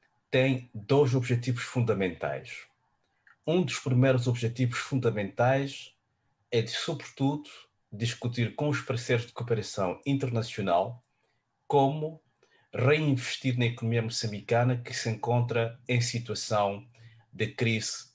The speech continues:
profunda, em situação de coma. Isto deve-se, por um lado, à questão da covid dezanove, mas também, nós sabemos, deve-se, ah, às dívidas, eh, ilegais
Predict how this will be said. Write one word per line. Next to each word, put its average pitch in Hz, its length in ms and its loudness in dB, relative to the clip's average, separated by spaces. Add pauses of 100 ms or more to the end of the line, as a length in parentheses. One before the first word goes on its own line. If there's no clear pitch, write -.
(120)
profunda, 98 640 -4 (120)
em 123 120 2
situação 120 520 -2
de 120 100 -6
coma. 87 520 -2 (760)
Isto 117 340 -4
deve-se, 107 600 0
por 113 100 0
um 110 120 0
lado, 82 500 2 (360)
à 92 120 -2
questão 101 420 -2
da 117 140 2
covid 95 400 -6
dezanove, 87 520 -4 (720)
mas 143 180 0
também, 95 460 0
nós 95 260 -6
sabemos, 113 400 0
deve-se, 104 600 -2 (460)
ah, 95 440 6
às 98 240 -2
dívidas, 95 840 -4 (320)
eh, 87 540 0
ilegais 101 680 0